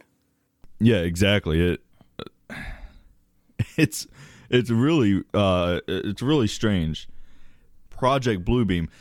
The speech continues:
There's a good chance I'm gonna say Blue Book several times in this because it,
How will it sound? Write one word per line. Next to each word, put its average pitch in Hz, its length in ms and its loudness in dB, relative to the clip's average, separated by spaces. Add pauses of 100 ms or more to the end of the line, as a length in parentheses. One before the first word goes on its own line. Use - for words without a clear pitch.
(120)
There's 143 160 2
a 160 80 0
good 156 160 0
chance 127 240 0
I'm 110 100 2
gonna 104 120 2
say 104 180 2
Blue 98 280 2
Book 87 360 -2 (420)
several 107 400 0
times 90 340 0
in 80 120 -2
this 78 240 -4
because 82 420 -2
it, 78 140 -8